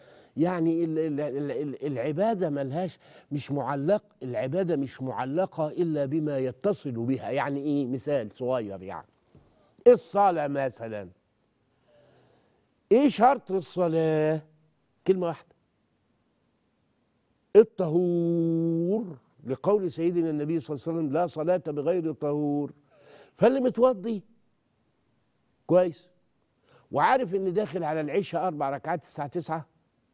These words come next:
كويس، وعارف القبلة فين، وقال: "الله أكبر"، صلاته صحيحة. افرض هو بيصلي كده كان مضايق أبوه وأمه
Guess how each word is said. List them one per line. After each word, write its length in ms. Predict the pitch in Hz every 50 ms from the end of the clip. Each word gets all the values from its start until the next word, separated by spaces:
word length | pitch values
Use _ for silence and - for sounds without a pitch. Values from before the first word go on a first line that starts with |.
| _ _ _ _ _ _ -
كويس، 440 | 139 160 175 175 160 - - _ _ _ _ _ _ _ _ _ _ _ _ _ _ _ _ _ _ _ _ _ _ _ _ _ _ _ -
وعارف 400 | 123 143 170 233 262 233 165 185
القبلة 400 | 202 180 214 233 185 180 175 160
فين، 460 | 123 - 180 185 185 180 180 160 139 - _ _ _ _ _ _ _ _ _ _ _ _ _ _ _ _ _ _ _ - - - - - -
وقال: 280 | 139 180 214 220 175
"الله 720 | 220 233 247 240 220 208 208 208 208 185 175 196 175 190 202
أكبر"، 440 | 151 - 165 175 180 180 170 160 147 _ _ _ _ _ _ _ _ _ _ _ _ _ _ _ _ _ _ _ -
صلاته 460 | - - 196 208 226 240 233 - 214
صحيحة. 600 | 160 175 196 175 190 220 220 180 - - - - _ _ _ _ _ _ _ _ _ _ _ _ _ - - - - - _ -
افرض 340 | - 277 320 302 320 311 277
هو 220 | 285 285 302 294
بيصلي 400 | 262 233 156 254 277 269 262 247
كده 360 | - 220 254 240 240 208 165 - _ _ _ _ _ _ _ _ _ _ -
كان 220 | 220 233 233 226
مضايق 540 | 240 240 226 277 285 277 254 254 226 190 202
أبوه 420 | 208 196 233 226 220 220 220 214
وأمه 300 | 208 208 196 175 151 143